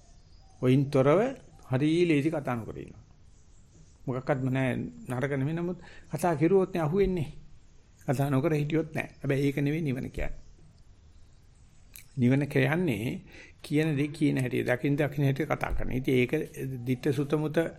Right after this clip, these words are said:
කියන මේ දේවල් කරගෙන කරන යනකොට විඥානය කොටු වෙනවා. කොටු වෙන එක තමයි කම්මැලිකම, නීරසකම, බය කියන්නේ. බය කියන්නේ කෙලෙසයක්. අන්න ඒකට බය නැතුව ඉදිරියට යන්න ඊට ඉස්සලා භාවනා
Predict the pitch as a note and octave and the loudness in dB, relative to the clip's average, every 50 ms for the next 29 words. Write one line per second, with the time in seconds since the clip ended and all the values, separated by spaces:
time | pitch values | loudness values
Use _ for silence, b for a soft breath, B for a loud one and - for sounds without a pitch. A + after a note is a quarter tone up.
0 | B B B B B B B - D#3 C#3+ C#3+ C#3+ C#3+ C3+ C#3 C3+ C3+ C3 B2 A#2+ | B B B B B B B 2 4 4 4 4 4 4 4 4 4 4 4 2
1 | - - - C#3 C3 C#3 C#3+ D3+ D#3 E3 E3+ E3 D#3 - - - - - - D3 | 0 -2 0 2 6 8 8 8 8 6 4 2 0 -4 -12 -18 -10 -2 2 4
2 | C#3+ D3 D3+ D3+ C#3+ D3 C3+ C#3 D3 E3 E3+ E3 E3 D#3 D#3 D3+ D#3 D3 C3 C3+ | 4 4 4 2 2 2 2 4 4 2 2 2 2 0 2 2 2 2 4 2
3 | C#3 C#3 C3+ C3+ C3+ B2+ - C3+ A#2+ - F3+ F#3+ F#3+ C#3+ A2 F2+ F2+ B2 C3+ - | 4 4 4 4 4 2 2 2 4 6 6 6 6 6 2 -2 -4 -8 -10 -14
4 | B B B B B B C#3+ B2+ - C3+ C3 B2+ B2 A#2+ B2 A#2+ A#2+ A#2+ - A#2 | B B B B B B 0 2 4 4 4 4 4 2 2 2 0 0 0 0
5 | A#2 A#2+ B2 A#2+ B2 A#2 C3 B2+ B2 A#2+ B2 B2 A#2 B2 B2 - B2+ A#2+ C3 B2 | 2 2 2 2 2 2 2 2 2 2 2 2 2 2 0 0 -2 0 0 2
6 | B2 A#2+ C3 B2 C3+ D3 C#3 E3+ F3+ C3+ G2 F2+ F#2 A#2 C#3 - B B B B | 2 4 4 4 4 4 4 2 2 2 0 -2 -4 -4 -6 -8 B B B B
7 | B B - A2+ C3 B2 - C#3 C#3+ D3+ D#3 D#3 E3 C#3+ A#2+ A2+ G#2 G#2+ A#2 A2 | B B -2 0 0 2 2 2 2 2 2 2 2 2 2 2 0 0 0 0
8 | A2+ - - - - - - - - - B2 C#3 C#3+ D#3 D#3 C#3+ C#3+ C#3+ D#3+ D#3 | 0 -2 -4 -10 -18 -20 -20 -16 -8 -4 -2 0 2 2 2 0 0 0 0 -2
9 | E3 D3 C3+ C3+ C#3 C#3+ C#3+ C#3+ C#3+ D3 C#3 C3+ C#3+ C#3 C#3+ C#3 B2+ A#2+ A2+ A2+ | 0 0 0 2 2 0 0 0 0 0 0 0 -2 -4 -4 -2 -2 0 0 0
10 | C3 C#3+ E3 G#3 C4 - B B B B B B B E3+ D#3+ D#3+ D#3+ C#3 D3 - | 2 2 2 2 0 -2 B B B B B B B 4 4 6 4 2 2 2
11 | F#3 F3+ F#3 E3+ D#3 D#3 D3+ D#3 D#3 D#3 E3 G3 B3 | 2 2 4 4 4 4 4 4 4 2 2 0 -2